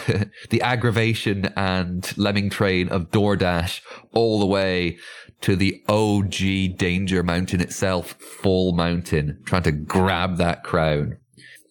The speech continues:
But it's also Monopoly, and every turn, a die will be rolled to determine where random events might happen on the board. That might be more kudos,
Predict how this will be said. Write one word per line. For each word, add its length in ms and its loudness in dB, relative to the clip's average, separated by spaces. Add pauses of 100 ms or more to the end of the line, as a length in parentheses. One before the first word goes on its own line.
(400)
But 260 0
it's 200 0
also 280 2
Monopoly, 720 0
and 220 -2
every 380 0
turn, 520 -2 (560)
a 80 2
die 300 0
will 160 2
be 120 2
rolled 360 0
to 80 -2
determine 640 -2
where 240 2
random 420 0
events 400 -2
might 220 0
happen 340 0
on 160 0
the 60 2
board. 480 0 (400)
That 240 2
might 280 0
be 360 2 (220)
more 380 2
kudos, 720 0